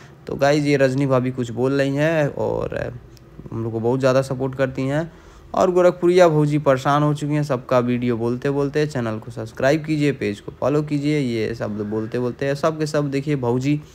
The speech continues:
परेशान कर दे रही हैं एकदम। और राधा भाभी कहाँ है भाई? राधा भाभी तो लगता है गुम हो गई कहीं, अभी यहीं पे कहीं, कहीं होंगी, अभी आएंगी। ये देखिए राधा भाभी मिल गई।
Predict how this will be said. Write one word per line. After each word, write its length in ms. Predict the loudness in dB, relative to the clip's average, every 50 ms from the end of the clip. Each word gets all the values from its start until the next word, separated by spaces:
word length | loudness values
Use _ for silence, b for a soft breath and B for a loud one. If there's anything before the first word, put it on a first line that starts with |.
| B B B B B B B B -14 -4
परेशान 400 | -4 -2 0 2 4 4 4 2
कर 120 | 2 0 0
दे 180 | 2 0 0
रही 220 | 0 0 0 -2 -2
हैं 140 | -2 -4 -4
एकदम। 300 | -2 -2 -2 -2 -4 -8 -14 B B B B B B B B B B B B B -20 -12 -6 -2
और 500 | 0 2 4 4 4 6 4 4 4 6
राधा 260 | 4 4 6 4 4
भाभी 260 | 6 4 4 4 2
कहाँ 240 | 2 2 2 2 2
है 60 | 2
भाई? 320 | 2 0 2 2 2 2
राधा 320 | 2 2 2 2 0 0 0
भाभी 300 | 0 0 0 0 -2 -4
तो 120 | -2 -2
लगता 320 | -2 -2 -2 -4 -4 -2 -2
है 160 | -2 -2 -2
गुम 160 | -2 -2 -2
हो 180 | -2 -2 -2 -2
गई 200 | -2 -2 -4 -4
कहीं, 440 | -4 -4 -2 0 -2 0 0 -2
अभी 260 | -2 -2 -2 -2 -2 0
यहीं 220 | 0 0 -2 -2
पे 80 | -4 -6
कहीं, 300 | -4 -4 -2 -2 -4 -4
कहीं 240 | -4 -4 -4 -4
होंगी, 300 | -2 -4 -4 -4 -2 -2
अभी 160 | -2 -2 -2 -2
आएंगी। 480 | -2 -2 -2 -4 -4 -4 -4 -4 -6 -8 -12 -16 -8 -2
ये 140 | 0 0 2
देखिए 280 | 2 0 -2 -2 0
राधा 260 | 2 2 2 2 2 0
भाभी 140 | 0 0
मिल 200 | 0 -2 -2 -2
गई। 180 | -4 -4 -6